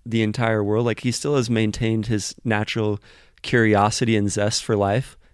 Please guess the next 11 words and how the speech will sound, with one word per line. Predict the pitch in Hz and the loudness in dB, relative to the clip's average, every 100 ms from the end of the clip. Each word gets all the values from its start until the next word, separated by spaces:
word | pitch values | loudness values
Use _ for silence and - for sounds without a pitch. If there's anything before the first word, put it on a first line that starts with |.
| _ | _
despite | - - 113 | -10 0 2
everything. | 107 107 110 117 120 | 4 2 0 -2 -2
So | 120 | 0
I, | 120 127 | 0 0
I | - | -4
consider | 135 160 - 110 | -2 -2 -4 -2
that | 107 107 | 0 0
above | 101 104 101 | 0 -2 0
average | 101 101 117 117 - - | -2 -2 -4 -6 -14 -18
for | - 117 | -8 -6
him. | 113 123 | -4 -6